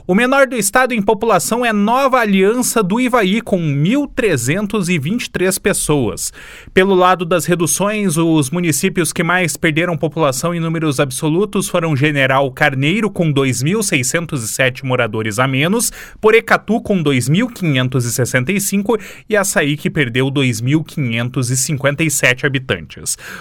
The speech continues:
O Paraná tem agora vinte e duas cidades com mais de cem mil pessoas, com os municípios de Fazenda Rio Grande, Piraquara, Sarandi, Umuarama e Cambé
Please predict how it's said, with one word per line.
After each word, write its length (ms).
O 60
Paraná 420
tem 200
agora 300
vinte 220
e 60
duas 180
cidades 420
com 140
mais 300
de 100
cem 220
mil 180
pessoas, 640
com 180
os 120
municípios 1000
de 100
Fazenda 380
Rio 140
Grande, 400
Piraquara, 640
Sarandi, 680
Umuarama 600
e 60
Cambé 420